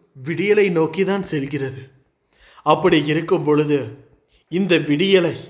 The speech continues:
யார் நினைத்தாலும் தடுக்கவே முடியாது.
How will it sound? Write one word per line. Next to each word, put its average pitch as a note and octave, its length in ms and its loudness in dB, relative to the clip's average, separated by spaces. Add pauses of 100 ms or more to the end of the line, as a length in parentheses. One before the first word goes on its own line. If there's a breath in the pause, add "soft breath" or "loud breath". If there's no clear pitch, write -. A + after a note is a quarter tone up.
(220)
யார் E3+ 360 4
நினைத்தாலும் E3+ 680 -2 (540 soft breath)
தடுக்கவே F#3 520 4
முடியாது. B2+ 580 -6